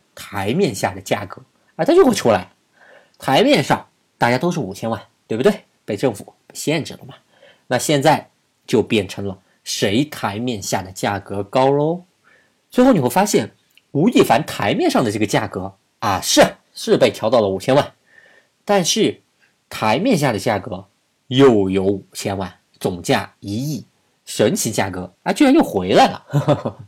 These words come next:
<laughs> 杨烁啊，同样的道理哈，台面下价格也是三千万，总的八千万，是吧？它就会这样。然后哈，限制价格上限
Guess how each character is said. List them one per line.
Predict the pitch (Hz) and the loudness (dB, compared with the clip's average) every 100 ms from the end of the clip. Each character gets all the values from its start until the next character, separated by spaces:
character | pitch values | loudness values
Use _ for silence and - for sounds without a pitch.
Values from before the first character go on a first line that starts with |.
| - | -18
<laughs> | - - - - - - _ - | -8 -6 -6 -10 -16 -18 _ -4
杨 | 113 156 | 0 2
烁 | 202 190 | 4 2
啊， | - | 2
同 | - 117 | -10 -6
样 | 151 | -2
的 | 113 | 0
道 | 135 | 0
理 | 95 | -2
哈， | - 101 - | -8 -12 -12
台 | - 104 | -6 -4
面 | 143 170 | 0 0
下 | 127 | 0
价 | 98 101 | -2 -4
格 | 90 90 101 - _ _ _ | -4 -4 -6 -6 _ _ _
也 | - 98 | -14 -12
是 | - 143 | -6 -4
三 | 139 | -2
千 | 139 175 | -2 -2
万， | 180 - | -4 -10
总 | - 107 87 | -6 -6 -2
的 | 98 | -2
八 | - 160 | 0 0
千 | 220 | -2
万， | 240 - _ 165 | -6 -12 _ -8
是 | - | -4
吧？ | 359 - - | -4 -4 -6
它 | 311 | -6
就 | - | -2
会 | 285 | -2
这 | 107 | -2
样。 | 95 - - - _ _ _ _ _ _ | -4 -8 -20 -20 _ _ _ _ _ _
然 | - 107 120 | -6 -2 0
后 | 147 190 - | 2 2 0
哈， | - 90 - | -8 -8 -10
限 | - 233 113 | -2 0 0
制 | 98 120 | -2 -4
价 | 95 160 107 | 0 0 0
格 | 107 | -4
上 | 117 - 202 104 | -6 -4 -4 -4
限 | 95 - 370 - | -8 0 0 0